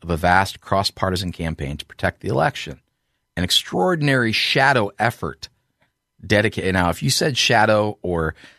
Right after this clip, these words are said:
deep state before, you were a conspiracist, but now they're laying it bare. It's been laid bare for three years now, by the way. Dedicated to not winning the vote,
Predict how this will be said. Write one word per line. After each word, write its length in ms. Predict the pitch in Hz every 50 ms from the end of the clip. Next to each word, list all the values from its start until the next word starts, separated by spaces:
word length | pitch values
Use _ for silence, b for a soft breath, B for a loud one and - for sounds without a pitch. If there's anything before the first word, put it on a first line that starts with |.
| B B -
deep 280 | 95 104 123 131 123 -
state 500 | - - - - 117 110 113 113 110 -
before, 420 | 101 101 - - 143 151 117 98
you 200 | 92 92 98 104
were 160 | 101 101 95 90
a 40 |
conspiracist, 920 | - - 92 90 - - - 127 123 110 101 87 - - - 53 - - -
but 120 | 92 76
now 220 | 80 90 95 98 92
they're 140 | 92 95
laying 320 | 85 71 67 69 78 87 90
it 140 | 87 - -
bare. 340 | 71 60 57 58 - - _ _ _ _ _ _ _ _ _ _ _ _ _ _ _ _ _ _ _ _ _ - -
It's 140 | 101 - -
been 180 | - 110 101 90
laid 180 | 90 82 76
bare 220 | - 78 76 71 69
for 140 | - -
three 220 | _ - - 62 62
years 260 | 67 62 57 - -
now, 180 | - - - -
by 120 | - - -
the 60 | -
way. 120 | - - - _ _ _ _ _ _ _ _ _ _ _ _ _ _ _ _ _ _ _ _ _ _ _ _ _ _ _ _ _ _ _ _ _ B B B B B B B
Dedicated 560 | - 127 139 151 143 - 147 135 117 110 -
to 160 | - 107 98 -
not 300 | 101 107 113 120 123 107
winning 240 | 110 107 104 101 95
the 60 | 90
vote, 420 | 78 85 85 78 71 69 - -